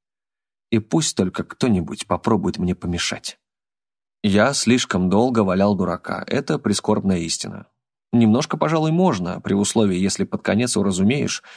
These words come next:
что всю жизнь выступать в роли Пето несерьезно. Откажись от нее, Оли. Возьми себя в руки. Настал решающий момент. Прежде всего, бросаю курить.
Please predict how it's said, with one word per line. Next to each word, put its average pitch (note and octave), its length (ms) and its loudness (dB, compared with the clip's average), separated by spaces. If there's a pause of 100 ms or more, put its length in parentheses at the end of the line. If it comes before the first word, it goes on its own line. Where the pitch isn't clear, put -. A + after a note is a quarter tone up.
что - 180 -2
всю G2 220 0
жизнь B2+ 240 0
выступать G2+ 480 0
в G2+ 80 -2
роли G2+ 260 2
Пето - 540 -4 (840)
несерьезно. - 680 -2 (1200)
Откажись G2 580 -2
от - 100 -10
нее, E2+ 280 -2
Оли. D#2 280 -10 (420)
Возьми G2 380 2
себя G#2 200 0
в G2 60 -2
руки. F#2 380 -2 (500)
Настал G#2 460 2
решающий G2+ 560 2
момент. F#2 420 0 (1300)
Прежде A#2 320 2
всего, C#3+ 440 0 (280)
бросаю G2 500 0
курить. - 400 -6